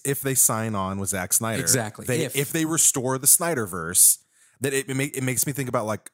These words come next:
Speaker 1: like, comic book editors. Like, it, it's their job to say, "Okay, cool, you got a six issue arc, Eddie.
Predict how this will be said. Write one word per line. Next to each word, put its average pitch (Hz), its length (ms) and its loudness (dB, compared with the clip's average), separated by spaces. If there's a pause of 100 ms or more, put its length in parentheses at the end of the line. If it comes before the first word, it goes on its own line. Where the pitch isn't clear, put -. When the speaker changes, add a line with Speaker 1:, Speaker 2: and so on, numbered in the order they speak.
Speaker 1:
like, 104 180 -4
comic 120 260 -2
book 104 180 -6
editors. 87 400 -4
Like, 92 220 -8
it, - 180 -10
it's 107 140 -4
their 113 200 -2
job 104 360 -4
to 98 60 -2
say, 104 160 2
"Okay, 98 220 -6
cool, 98 320 -6
you 107 120 -4
got 135 160 -4
a 85 40 -8
six - 240 0
issue 123 240 -4
arc, 98 200 -4
Eddie. 87 300 -10